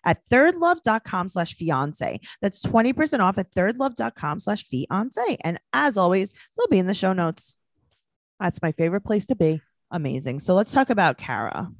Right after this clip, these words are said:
Speaker 1: She's twenty-nine. She's from Virginia and she loves balloons.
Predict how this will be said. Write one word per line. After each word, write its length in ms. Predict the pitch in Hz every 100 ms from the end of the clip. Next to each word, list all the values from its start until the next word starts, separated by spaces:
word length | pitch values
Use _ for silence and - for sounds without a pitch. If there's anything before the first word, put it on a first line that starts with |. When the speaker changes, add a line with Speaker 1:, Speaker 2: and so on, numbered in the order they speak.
| _ -
Speaker 1:
She's 160 | 208
twenty-nine. 520 | - 220 214 180 175
She's 180 | 175 -
from 180 | 180 180
Virginia 440 | 185 165 151 147 -
and 120 | 196
she 200 | - 440 571 494
loves 200 | 240 165
balloons. 1080 | 156 139 147 202 180 - _ - - -